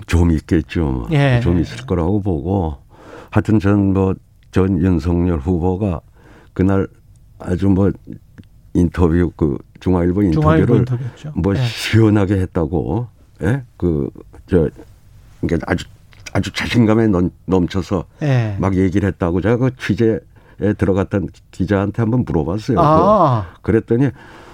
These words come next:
Speaker 1: "아니, 뭐 우리는 그냥 왜, 왜 이렇게 고약하게 질문은 던져가지고 난처하게 만들었어?" 이제 이랬단 말이에요. 그랬더니
Speaker 2: 예.
Speaker 1: "아니, 우리는 아주 나이스하게 했는데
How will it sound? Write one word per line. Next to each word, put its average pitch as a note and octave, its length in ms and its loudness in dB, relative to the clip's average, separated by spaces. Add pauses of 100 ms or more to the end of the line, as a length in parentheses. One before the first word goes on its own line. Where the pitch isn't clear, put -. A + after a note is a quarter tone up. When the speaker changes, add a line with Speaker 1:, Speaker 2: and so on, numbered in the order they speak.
(160)
Speaker 1:
"아니, E3+ 220 0
뭐 F3+ 200 4
우리는 D#3+ 460 4
그냥 E3 240 2 (640)
왜, C#3+ 260 4
왜 C3+ 120 4
이렇게 C#3 280 2
고약하게 G#2 680 2
질문은 F#2 500 2
던져가지고 E2 800 0 (320)
난처하게 E2 560 2
만들었어?" E2+ 480 0
이제 C3 160 2
이랬단 F2+ 340 -2
말이에요. A#2 380 0
그랬더니 A2+ 460 2
Speaker 2:
예. C#3+ 160 0 (480)
Speaker 1:
"아니, F3+ 180 2
우리는 E3 300 4
아주 D#3 240 0
나이스하게 C#3 580 0
했는데 D3 400 2